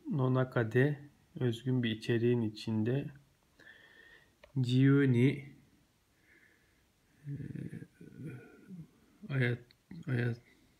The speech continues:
ayatsutte imasu. O özgün,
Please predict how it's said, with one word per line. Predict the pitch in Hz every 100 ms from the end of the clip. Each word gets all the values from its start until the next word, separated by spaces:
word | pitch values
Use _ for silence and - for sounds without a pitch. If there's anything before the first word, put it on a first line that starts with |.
| _ _ _ _ _ 143
ayatsutte | 123 120 - - 127 - - 50
imasu. | - 104 - - - _ _ _ _ _ _ _ _ _ - _ _ _ _ _ _ _ _ _ _ - - _ - - -
O |
özgün, | 123 - 123 117 127 135 127